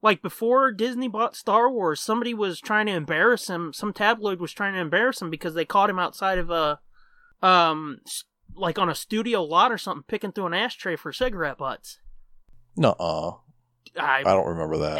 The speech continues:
Speaker 1: It happened, yeah. I remember the picture. That's what they were saying he was doing, at least.
Speaker 2: Right.
Speaker 1: But yeah, 'cause he was smoking back then, at least.
Speaker 2: Huh. Well, I mean, I'm not, I'm not,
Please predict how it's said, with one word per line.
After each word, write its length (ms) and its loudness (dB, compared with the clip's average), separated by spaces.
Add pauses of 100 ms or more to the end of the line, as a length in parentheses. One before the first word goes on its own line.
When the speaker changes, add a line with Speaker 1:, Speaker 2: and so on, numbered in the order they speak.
Speaker 1:
It 20 -10
happened, 420 0
yeah. 200 -2
I 80 -2
remember 440 -6
the 80 -8
picture. 420 -10 (120)
That's 240 -2
what 100 -2
they 100 4
were 120 0
saying 420 2
he 100 -8
was 160 -10
doing, 240 -6
at 120 -10
least. 420 -18 (300)
Speaker 2:
Right. 440 4 (1200)
Speaker 1:
But 120 -4
yeah, 280 2 (160)
'cause 400 -8 (140)
he 200 -12
was 200 -2
smoking 400 2
back 240 -4
then, 320 2 (260)
at 160 -10
least. 380 -2
Speaker 2:
Huh. 180 4 (420)
Well, 140 10
I 60 8
mean, 120 4
I'm 80 4
not, 180 2 (180)
I'm 80 -4
not, 220 2